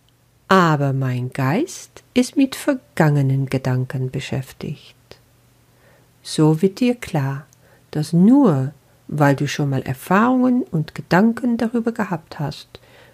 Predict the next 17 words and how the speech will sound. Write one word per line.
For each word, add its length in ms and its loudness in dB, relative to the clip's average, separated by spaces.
du 220 2
auch 240 0
das, 440 0
was 200 -2
du 100 -2
jetzt 440 0
scheinst, 600 2
frisch 480 -2
und 240 -4
neu 360 4
und 240 -6
original 560 -2
zu 160 -8
denken, 440 -4
überhaupt 520 -2
denken 320 -2
kannst. 480 -6